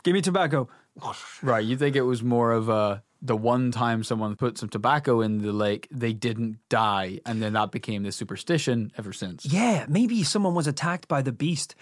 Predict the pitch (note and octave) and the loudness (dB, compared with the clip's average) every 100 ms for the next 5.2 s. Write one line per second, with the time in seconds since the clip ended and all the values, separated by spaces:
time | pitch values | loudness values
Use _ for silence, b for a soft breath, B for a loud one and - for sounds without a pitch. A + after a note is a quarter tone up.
0 | B B C#3+ D3 C#3 D3 C#3 C3 - - | B B 0 2 2 0 0 -2 -4 0
1 | F#3 D#3+ C#3 B2 C3+ C3 - C#3 C#3+ - | 2 4 2 0 -2 -2 -2 -4 -4 -4
2 | D#3 C3+ C3+ B2+ B2+ C3+ C3 A#2+ - B2+ | -2 0 0 0 0 -2 -2 -4 -4 -4
3 | B2+ B2 C3 B2+ A2+ C3 C#3+ C#3 C3 C3 | -2 -2 -2 -4 -6 -2 0 2 2 0
4 | C3 B2 A#2 B2+ B2 - B2+ B2+ A#2+ B2+ | 0 -2 0 0 0 -4 -2 -2 -2 -4
5 | C3+ | -4